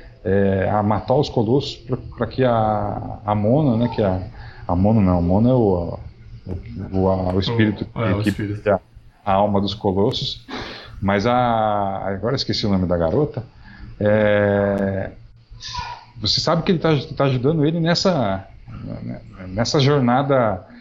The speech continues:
Speaker 1: eu não sei se é amorosa ou não, né, como você mesmo falou, existem teorias aí, a gente não sabe realmente se é ou não. Eu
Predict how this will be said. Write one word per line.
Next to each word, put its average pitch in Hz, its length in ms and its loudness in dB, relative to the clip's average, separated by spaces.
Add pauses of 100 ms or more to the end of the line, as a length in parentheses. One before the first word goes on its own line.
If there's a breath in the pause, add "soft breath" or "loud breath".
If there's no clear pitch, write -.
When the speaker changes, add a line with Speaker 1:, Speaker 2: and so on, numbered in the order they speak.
(340 loud breath)
Speaker 1:
eu 104 80 -6
não 107 80 -2
sei 113 180 0
se 110 140 0
é 98 100 4
amorosa 98 640 4
ou 95 60 2
não, 107 220 2
né, 113 80 4
como 101 220 -2
você 98 220 -2
mesmo 95 180 2
falou, 92 280 0
existem 107 420 0
teorias 95 500 4
aí, 95 80 2
a 95 40 2
gente 95 180 -2
não 90 100 2
sabe 92 280 0
realmente 92 380 2
se - 100 0
é 98 60 4
ou 98 60 4
não. 104 220 2 (320 loud breath)
Eu 131 260 2